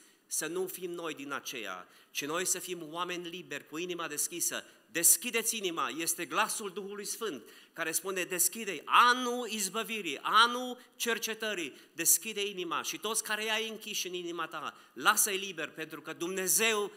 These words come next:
vrea să te binecuvinteze în primul rând pe tine. Cuvântul lui Dumnezeu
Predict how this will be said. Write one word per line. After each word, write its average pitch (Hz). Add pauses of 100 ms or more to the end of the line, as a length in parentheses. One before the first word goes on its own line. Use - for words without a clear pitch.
vrea 196
să 202
te 175
binecuvinteze 165
în 143
primul 160
rând 160
pe 156
tine. 143 (420)
Cuvântul 254
lui 247
Dumnezeu 220